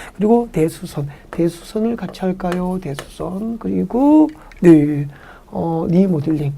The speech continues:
건축물의 리모델링을 함께 하기로 협정을 할 수 있죠. 이를 우리는 뭐라고 한다? 건축협정, 건축협정이다라고 하게 돼요. 그러면은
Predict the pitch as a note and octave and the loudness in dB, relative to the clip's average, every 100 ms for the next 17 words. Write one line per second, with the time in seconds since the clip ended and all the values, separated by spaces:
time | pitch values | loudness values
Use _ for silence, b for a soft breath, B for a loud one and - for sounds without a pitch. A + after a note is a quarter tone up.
0 | - - D3 E3+ F3+ E3+ D#3+ E3+ E3+ D#3 | -10 -8 -6 -2 0 0 0 0 -2 -2
1 | E3+ F3 C#3+ E3+ D#3+ - F3 D3 D3+ D#3 | -2 -2 -6 -10 -12 -10 -10 -8 -6 -2
2 | F3 G#3+ A#3+ B B - D3 - F#3 E3+ | 6 6 6 B B -12 -12 -8 -8 -8
3 | E3 - E3+ - C#3+ - - G3+ G3+ F#3 | -10 -12 -12 -8 -8 -10 -2 0 2 0
4 | G3+ F3 F3+ F#3 F3 G3 A3+ B B - | -2 -2 -4 -4 -2 -2 -4 B B -10
5 | D3 C#3+ C#3+ - - - - - - - | -4 -2 -2 -6 -10 -8 -8 -14 -20 -10
6 | E3+ C#3+ - _ - F3 D3+ C#3+ - - | -10 -10 -16 _ -12 -8 -6 -8 -14 -20
7 | - D3+ D3 D3+ - - A3+ - - - | -10 -6 -6 -8 -12 -4 -2 -2 -14 -20
8 | - - C#3 - - - D3+ D3 C#3+ D3+ | -16 -12 -10 -12 -18 -12 -10 -10 -8 -8
9 | D#3+ C#3+ C#3+ C#3+ - - C#3+ C#3+ - C#3+ | -6 -6 -4 -6 -8 -10 -12 -14 -16 -18
10 | - B B B B - - A3+ G#3+ A#3+ | -18 B B B B -12 -4 2 4 4
11 | C#4+ | 2